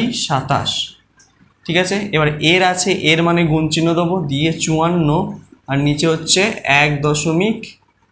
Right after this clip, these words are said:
এক দশমিক নয়, এ, বারো দশমিক দুই আছে, তারপরে গুণ চিহ্ন দিলাম। বাকিটা যেটা আছে এখানে দেখো, দেখে নাও, বুঝতে পেরেছো নিশ্চয়ই, এটা মুছলাম কিন্তু।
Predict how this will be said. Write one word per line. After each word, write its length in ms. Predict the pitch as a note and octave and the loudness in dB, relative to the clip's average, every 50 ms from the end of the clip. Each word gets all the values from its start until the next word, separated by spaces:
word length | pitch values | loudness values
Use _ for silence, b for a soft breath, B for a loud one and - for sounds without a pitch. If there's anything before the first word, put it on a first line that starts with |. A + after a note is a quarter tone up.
| _ _ b b b b _ - - D3 | _ _ b b b b _ -4 -2 -2
এক 60 | C#3 C#3 C3+ | -2 0 0
দশমিক 320 | D3+ D3 D3+ D#3+ D#3 D#3+ D3+ | 0 0 0 0 0 0 0
নয়, 140 | D#3+ G3 E4+ - - - - C#3 | 0 0 0 -2 -4 -4 0 2
এ, 40 | C#3 C3+ C3+ C3+ C3+ B2+ | 2 2 2 2 0 0
বারো 200 | C3 B2+ C3 C#3 D3+ D3 | 2 2 2 2 2 0
দশমিক 400 | D#3 D#3 D#3 - E3 D#3+ F3 F3+ D#3+ C#3+ B2+ | 0 0 0 -2 0 0 0 0 0 0 0
দুই 160 | C3 C#3 C3 B2 A#2+ | 2 2 2 2 0
আছে, 200 | A#2+ A#2+ - A#2+ A2 - - - _ _ _ B B B _ _ _ - | -2 -4 -6 -6 -8 -10 -14 -20 _ _ _ B B B _ _ _ -8
তারপরে 240 | - C#3+ D3 D3+ D3+ D3 | -6 -4 0 0 0 2
গুণ 120 | D3 D3+ D#3 D#3 D#3 | 2 2 0 0 0
চিহ্ন 160 | D#3 D#3 D#3 D#3+ D3+ | 0 0 0 0 2
দিলাম। 200 | D#3+ D#3 C#3+ B2 C3+ F3 - C3 C#3 C3 | 2 2 2 0 -2 -4 -6 -6 -4 -2
বাকিটা 300 | C#3 D3 D3+ F3 E3 F3 D#3 | -4 -4 -2 -2 -2 0 0
যেটা 140 | D#3+ D#3 E3 D#3+ | 0 0 0 0
আছে 100 | E3 F3 D#3+ | 0 0 -2
এখানে 180 | D#3+ D#3+ E3+ E3 E3 | 0 0 0 2 2
দেখো, 160 | E3 E3+ F#3 F3+ D3+ | 0 0 0 0 0
দেখে 140 | D#3+ D#3 F3+ F3 | 0 0 2 2
নাও, 80 | F3 F3 D#3 | 2 2 2
বুঝতে 180 | D#3 D#3 - F3+ | 2 2 2 2
পেরেছো 220 | F3 F3+ F3+ F3 F3+ F3 | 2 0 0 0 0 0
নিশ্চয়ই, 260 | F3+ - - F#3 F#3+ G3 E3+ | 0 0 0 -2 -2 -4 -4
এটা 120 | D#3 D3 C#3 | -4 -2 0
মুছলাম 280 | D3 D3 D3 C#3 B2 A#2 A#2+ | 0 0 0 0 -2 0 0
কিন্তু। 200 | B2+ A#2+ A#2+ A#2 | -2 -2 -4 -6